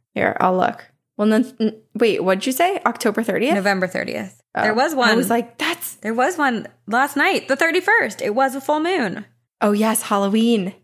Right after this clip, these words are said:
Speaker 2: Okay, it's not November thirtieth is not a Friday. No.
Speaker 1: Okay, you tell me the dates and I'll cross-reference for you. I have the calendar up.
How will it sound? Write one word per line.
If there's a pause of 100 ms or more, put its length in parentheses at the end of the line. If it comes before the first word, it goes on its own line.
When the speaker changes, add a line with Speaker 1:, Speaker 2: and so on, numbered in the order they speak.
Speaker 2:
Okay,
it's
not
November
thirtieth
is
not
a
Friday. (220)
No. (100)
Speaker 1:
Okay,
you
tell
me
the
dates
and
I'll
cross-reference
for
you.
I
have
the
calendar
up.